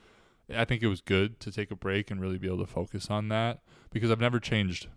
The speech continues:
jobs before like this. Every single job I've had was, like, a seasonal job, basically, where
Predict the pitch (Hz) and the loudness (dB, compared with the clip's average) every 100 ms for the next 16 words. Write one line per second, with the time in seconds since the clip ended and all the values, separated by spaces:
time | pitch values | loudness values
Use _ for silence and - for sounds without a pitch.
0 | - 92 92 95 87 - 92 - - - | -8 -4 -4 -6 -8 -6 -6 -6 -8 -8
1 | - - - - - 151 175 170 135 101 | -10 -8 -8 -4 0 2 4 6 6 6
2 | 104 98 90 92 92 110 - _ - - | 6 4 2 2 2 0 -6 _ -20 -20
3 | _ - 95 95 92 90 92 90 87 92 | _ -6 0 2 4 2 -2 -4 -6 -4
4 | - 104 101 95 87 92 113 _ - 104 | -4 -4 -6 -8 -8 -10 -12 _ -4 2
5 | 110 113 127 - 135 151 147 113 95 87 | 2 2 0 0 -2 0 4 4 2 0